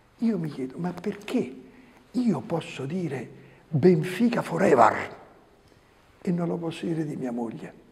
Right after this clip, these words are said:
Evidentemente qualcosa non funziona. Io lo vorrei dire per il Benfica e pure per mia moglie o per mio marito. È questa la cultura che deve essere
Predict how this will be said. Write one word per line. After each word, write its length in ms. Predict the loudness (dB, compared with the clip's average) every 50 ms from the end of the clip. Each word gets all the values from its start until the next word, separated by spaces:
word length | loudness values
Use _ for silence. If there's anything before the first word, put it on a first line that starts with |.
| _ _ _ _ _ _ _ _ _ _ _ _ _ _ _ _ _ _
Evidentemente 580 | -6 -4 -4 -2 -2 -2 -4 -4 -8 -10 -14 -14
qualcosa 340 | -16 -14 -12 -10 -12 -12 -12
non 100 | -16 -18
funziona. 460 | -20 -20 -16 -14 -14 -14 -14 -16 -20 -20 _ _ _ _ _ _ _ _ _ _ _ _ _
Io 140 | 2 2 2
lo 100 | 2 0
vorrei 240 | -6 -6 -6 -8 -6
dire 220 | -6 -8 -10 -10
per 160 | -10 -8 -6
il 100 | -6 -4
Benfica 540 | -2 -2 -4 -4 -2 -2 -2 -2 -4 -8 -14 -14 -20 -20 -20 -20 _ _ _ _ _ _ _ _ _
e 100 | -12 -12
pure 220 | -10 -6 -6 -6 -6
per 140 | -6 -6
mia 120 | -4 -6 -6
moglie 360 | -6 -8 -10 -10 -10 -12 -16 -20 -20 -20 -12
o 100 | -12 -12
per 180 | -10 -10 -12 -10
mio 140 | -10 -12 -12
marito. 340 | -12 -14 -16 -16 -18 -20 -20 _ _ _ _ _ _ _ _
È 140 | -12 -12 -10
questa 340 | 2 2 2 2 2 -2 -8
la 100 | -10 -8
cultura 520 | -8 -8 -10 -8 -6 -4 -4 -4 -6 -10 -12 -18 -20 -20 -20 -20 -20 -10
che 120 | -8 -6
deve 220 | -6 -6 -10 -10
essere 500 | -14 -16 -14 -14 -14 -14 -14 -16 -18 -20